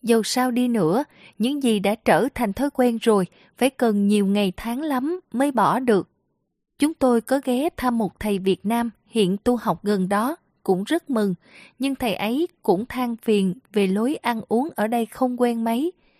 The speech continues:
Nếu họ ăn bằng tay mà mình ăn bằng đũa hay nĩa cũng kỳ. Là khách như tôi ở Tích Lan năm bảy ngày chẳng sao, chứ ở lâu chắc tôi cũng phải tập ăn bốc. Hơn nữa,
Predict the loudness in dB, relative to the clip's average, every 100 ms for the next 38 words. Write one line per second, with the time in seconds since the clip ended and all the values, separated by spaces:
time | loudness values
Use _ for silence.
0 | _ _ _ 0 0 2 0 0 -4 -4
1 | -2 -2 -2 0 0 0 -8 -20 -6 -2
2 | 2 2 0 -4 -6 -2 0 2 2 4
3 | 2 0 -6 -2 0 2 2 0 -2 -4
4 | 0 2 2 0 _ _ _ _ _ _
5 | _ _ 0 0 0 -6 -4 -4 -2 0
6 | 2 0 -2 -2 -4 -2 -4 -4 -4 -4
7 | -2 -2 -4 -4 -4 -4 -6 -4 -4 -4
8 | -8 _ -20 _ 0 2 0 0 -2 -2
9 | -6 0 2 2 0 -4 -2 0 -4 0
10 | -2 -2 _ -8 -2 -2 -2 _ _ _
11 | _ _ _ _ 0 0 2 0 2